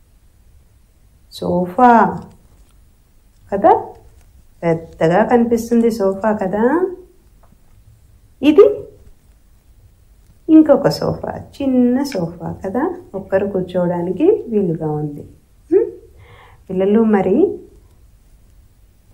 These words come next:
ఈ మూడు వస్తువులలో ఏది తేలిగ్గా ఉంటుంది? చాలా తేలిగ్గా ఉండేది ఏంటి?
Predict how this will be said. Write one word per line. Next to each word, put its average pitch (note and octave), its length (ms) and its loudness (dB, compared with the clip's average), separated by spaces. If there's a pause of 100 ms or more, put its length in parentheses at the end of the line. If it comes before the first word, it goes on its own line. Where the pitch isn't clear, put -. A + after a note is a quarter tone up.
(340)
ఈ F3+ 60 0
మూడు A#3 760 4
వస్తువులలో A3+ 1040 0
ఏది D#4 560 4
తేలిగ్గా A#3 640 2
ఉంటుంది? F#3 1000 0 (100)
చాలా G#3 600 2
తేలిగ్గా G3 580 0
ఉండేది G3+ 480 2
ఏంటి? G#3 500 2